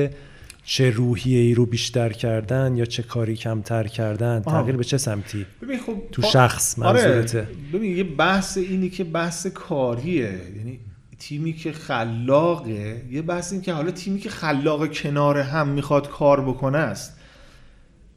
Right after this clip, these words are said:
Speaker 2: تو لایهٔ کاربردی که می‌خوای محصولی رو تولید بکنی،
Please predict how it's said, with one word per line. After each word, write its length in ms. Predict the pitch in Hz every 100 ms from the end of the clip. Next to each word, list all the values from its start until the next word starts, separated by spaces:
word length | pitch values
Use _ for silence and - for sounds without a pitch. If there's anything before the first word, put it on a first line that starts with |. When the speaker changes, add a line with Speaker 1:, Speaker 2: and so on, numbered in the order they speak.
| -
Speaker 2:
تو 120 | 180
لایهٔ 400 | 226 220 220 220
کاربردی 680 | 220 220 214 202 202 196 202
که 120 | 208
می‌خوای 220 | 196 190 196
محصولی 560 | 196 185 - 214 190
رو 60 | 190
تولید 380 | 190 180 175 170
بکنی، 680 | 170 170 160 160 165 165